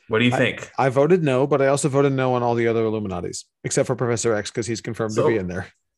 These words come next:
Speaker 1: Okay, so who's in the Illu-, Illuminati, Michael?
Speaker 2: I don't know. Well, I didn't.
Speaker 1: Oh,
Speaker 2: Well,
Speaker 1: okay.
Speaker 2: okay. You also gotta remember that I didn't know that, I didn't catch that Illuminati was confirmed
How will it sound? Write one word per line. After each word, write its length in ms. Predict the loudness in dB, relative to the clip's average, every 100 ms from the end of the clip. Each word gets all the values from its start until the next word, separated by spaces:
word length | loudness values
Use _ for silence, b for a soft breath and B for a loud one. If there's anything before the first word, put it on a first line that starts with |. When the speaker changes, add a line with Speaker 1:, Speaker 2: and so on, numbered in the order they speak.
| _ -4
Speaker 1:
Okay, 180 | 0 2
so 140 | 2
who's 280 | 2 2 0
in 100 | 0
the 80 | 0
Illu-, 300 | 2 0 0
Illuminati, 500 | 0 0 2 0 -2
Michael? 320 | -6 -12 -2
Speaker 2:
I 100 | 2
don't 140 | 4 2
know. 240 | -2 -8 _ _
Well, 220 | 2 4 6
I 100 | 6
didn't. 220 | 6 6
Speaker 1:
Oh, 80 | 6
Speaker 2:
Well, 100 | 8
Speaker 1:
okay. 160 | 6
Speaker 2:
okay. 160 | 4 4
You 80 | 4
also 220 | 4 4
gotta 160 | 4
remember 260 | 4 4 4
that 140 | 4
I 80 | 4
didn't 180 | 2 0
know 140 | 0
that, 160 | 0 -2 -2
I 80 | 0
didn't 240 | 0 0
catch 220 | -2 0
that 160 | 0 -2
Illuminati 480 | 0 2 2 2 2
was 120 | 0
confirmed 520 | -2 -4 -4 -4 -6